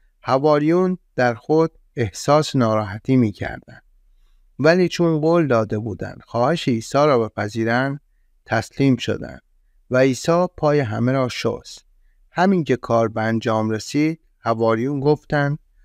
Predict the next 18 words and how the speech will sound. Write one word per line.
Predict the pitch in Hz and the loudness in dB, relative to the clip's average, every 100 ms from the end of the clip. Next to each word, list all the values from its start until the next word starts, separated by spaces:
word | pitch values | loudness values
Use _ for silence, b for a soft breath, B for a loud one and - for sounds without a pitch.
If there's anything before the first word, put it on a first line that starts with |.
| _ - | _ -4
"تو | 202 | 0
معلم | 185 135 120 143 170 | 4 4 4 2 2
ما | 139 113 110 | 2 0 -2
هستی. | 101 - - - - _ _ _ | -6 -10 -12 -12 -14 _ _ _
شایسته | - 127 127 127 - 165 | 0 4 4 2 -2 0
این | 180 170 | 2 2
بود | 165 160 - | 0 -2 -6
که | - | -2
ما | 160 165 175 | 0 2 0
پای | - 117 107 | 2 2 2
تو | - | -2
را | 107 104 | -4 -6
می‌شستیم، | 107 - 107 - - 110 120 | -8 -8 -10 -10 -12 -12 -2
نه | 160 180 | 0 0
تو | 139 | -2
پای | 110 107 104 | -4 -6 -6
ما | 107 - | -8 -14
را." | - | -18